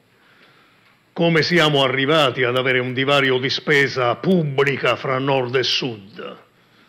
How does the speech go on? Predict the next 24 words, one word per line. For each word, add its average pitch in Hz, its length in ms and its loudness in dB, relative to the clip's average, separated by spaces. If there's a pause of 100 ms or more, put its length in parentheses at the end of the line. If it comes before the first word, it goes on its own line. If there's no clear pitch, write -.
(840)
che 135 200 0
vede 143 520 4
una 135 220 2
distanza 135 680 -2
di 127 120 -4
quattromila 135 760 0
euro 123 340 0
pro 127 180 -4
capite 127 520 0
fra 123 180 -2
nord 123 300 0
e 127 60 2
sud 151 500 -2 (260)
e 139 140 0
di 143 140 0
cinquemila 160 920 2
euro 139 320 4
pro 151 240 -2
capite 127 500 0
fra 135 200 -2
nord 143 400 0
e 131 80 2
Regione 127 440 0
Campania? 123 640 -4